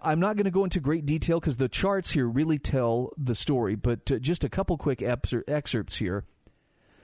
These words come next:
David Stockman's article is titled, "Lockdown Lunacy, Your Government-Ordered Depression Has Arrived."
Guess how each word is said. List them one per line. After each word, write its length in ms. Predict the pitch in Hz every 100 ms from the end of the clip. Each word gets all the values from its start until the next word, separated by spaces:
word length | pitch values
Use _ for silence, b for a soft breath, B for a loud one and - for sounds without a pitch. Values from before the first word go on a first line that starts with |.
| b -
David 240 | 165 196
Stockman's 420 | - 196 180 165
article 300 | 147 160 160
is 80 | 127
titled, 400 | - 160 160 147
"Lockdown 560 | 117 190 220 170 170 143
Lunacy, 400 | 139 143 - 156
Your 260 | 170 135
Government-Ordered 760 | 113 131 170 196 185 156 131 139
Depression 640 | 131 - 123 110 131 120 - _ _ -
Has 160 | - 107
Arrived." 560 | 110 113 104 76 -